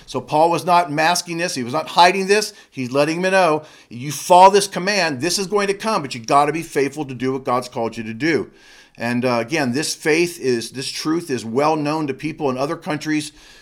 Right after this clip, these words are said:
who have suffered terrible imprisonment, beatings, and even death. And all of this to us, even over here in the West, this should not come as a surprise because Jesus talked about it. I should say he warned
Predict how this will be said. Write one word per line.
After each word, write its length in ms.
who 160
have 160
suffered 580
terrible 380
imprisonment, 580
beatings, 460
and 220
even 460
death. 400
And 120
all 300
of 120
this 220
to 180
us, 580
even 260
over 220
here 160
in 80
the 40
West, 340
this 100
should 180
not 280
come 180
as 100
a 60
surprise 680
because 260
Jesus 380
talked 300
about 220
it. 80
I 160
should 220
say 120
he 120
warned 800